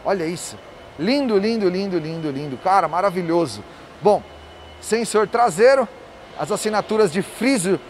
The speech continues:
da grade dianteira cromada, traseiro cromado,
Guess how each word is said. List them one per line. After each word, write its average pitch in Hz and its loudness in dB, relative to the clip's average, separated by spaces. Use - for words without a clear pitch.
da 202 2
grade 202 2
dianteira 190 2
cromada, 247 0
traseiro 202 2
cromado, 220 2